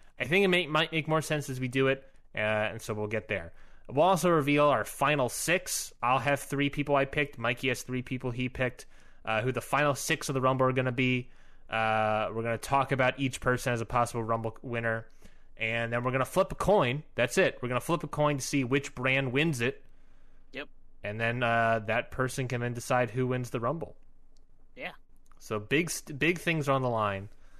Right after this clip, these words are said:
Speaker 1: Uh, so let's get to it, Mikey. Uh, I wanna know what, what's. Give me one of your moments. Get, let's, let's start with you, Mikey. Get, what's one moment that you wanna make sure is happening in this Rumble?
Speaker 2: Okay.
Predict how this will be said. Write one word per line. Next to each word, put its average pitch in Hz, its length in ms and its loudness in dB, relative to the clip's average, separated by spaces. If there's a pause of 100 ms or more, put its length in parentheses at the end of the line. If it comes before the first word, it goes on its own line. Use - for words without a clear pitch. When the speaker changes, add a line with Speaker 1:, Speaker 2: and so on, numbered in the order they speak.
(260)
Speaker 1:
Uh, 101 220 0
so 113 160 -4
let's 135 300 0
get - 320 -4
to 120 240 -2
it, - 120 -6
Mikey. 95 540 -10
Uh, 101 540 -2 (400)
I 127 40 2
wanna 185 140 2
know 208 160 4
what, 131 240 0
what's. 175 320 0 (300)
Give 202 120 0
me 220 80 4
one 190 160 6
of 180 60 4
your 165 100 4
moments. 110 400 0
Get, 160 140 -4
let's, 160 300 -4
let's 175 160 2
start 156 180 4
with 143 160 0
you, 117 100 -2
Mikey. 95 340 -8
Get, 139 220 -4
what's 165 180 -2
one 175 220 2
moment 147 280 4
that 127 80 -4
you 120 100 -2
wanna 127 140 -2
make 123 120 -2
sure 117 200 0
is 104 100 -4
happening 110 480 -4
in 104 120 -10
this 98 140 -12
Rumble? 95 200 -6
Speaker 2:
Okay. 110 140 -10